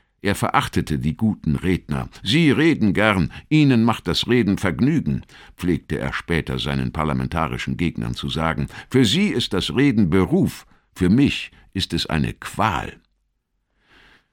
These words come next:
Was er zu sagen hatte, war aber immer interessant, persönlich, wohlgeformt. Herrlich ist der Stil seiner Briefe und Staatsschriften.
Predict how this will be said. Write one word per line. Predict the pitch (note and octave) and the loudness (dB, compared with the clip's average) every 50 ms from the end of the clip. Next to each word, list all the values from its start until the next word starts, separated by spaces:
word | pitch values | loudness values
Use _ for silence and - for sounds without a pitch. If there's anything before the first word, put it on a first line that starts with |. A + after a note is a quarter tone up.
| _ _ - | _ _ -8
Was | - - A#2+ D#3 - - - | -2 0 0 0 0 -2 -2
er | - C#3+ D3+ C#3+ | -2 -4 -4 -4
zu | - - - A2+ G#2 | -6 -6 -4 -4 -2
sagen | E2 E2 F#2 G#2 G#2+ - - C#2 A#1 - | -2 -2 -2 -2 -2 -2 -4 -4 -4 -2
hatte, | D2+ F#2 - - F#2+ F2+ F2+ E2 C#2+ B1+ - - _ _ | -4 -4 -4 -4 -2 -2 0 -2 -2 -4 -8 -14 _ _
war | - D2+ F#2 F2 D#2+ - - - | -2 0 2 2 2 0 -2 -2
aber | - C#2+ C2 D#2+ - - | -2 0 0 -2 0 2
immer | F2+ G2 F#2+ F2+ | 2 4 4 2
interessant, | - F#2 G2+ - - - F#2+ G2+ - - - B1+ A1+ - - - - - _ _ _ _ _ _ | 0 -2 -6 -8 -8 -8 -8 -6 -6 -6 -6 -6 -6 -8 -10 -16 -20 -20 _ _ _ _ _ _
persönlich, | - E2+ D#2+ C#2+ G2+ A#2+ A#2+ B2 A#2+ A2+ A2+ G#2 G2 - - - - _ _ | -2 -2 0 2 4 4 4 4 2 0 -2 -4 -8 -10 -12 -16 -20 _ _
wohlgeformt. | - C3 F#2+ G2 G2 F2+ D2+ D#2 D2+ - - - A#1+ A1 - A#1 G#1 - - - _ _ _ _ _ _ _ _ _ _ - - | -4 0 2 2 2 2 2 0 -4 -6 -6 -8 -8 -8 -8 -10 -12 -12 -16 -20 _ _ _ _ _ _ _ _ _ _ -14 -6
Herrlich | - F#2 G#2+ G#2 G2+ F#2 E2 D2+ - - | -2 0 2 2 2 2 0 -2 -4 -6
ist | - - - - | -8 -8 -6 -6
der | C2+ - | -6 -8
Stil | - - G2 G2 F2+ D2+ | -4 -2 0 0 0 0
seiner | D2 D2+ D2+ D2 C#2+ | 0 0 -2 -2 -2
Briefe | - - - G#2+ A#2+ G#2 - - | -2 -2 0 2 2 2 0 -2
und | C2 B1+ C2+ | -4 -4 -6
Staatsschriften. | - - - F2 F#2 F2 - - - - - A#1 - - - _ - A#1+ - | -6 -6 -6 -6 -6 -4 -4 -6 -8 -6 -8 -10 -10 -12 -14 _ -12 -12 -12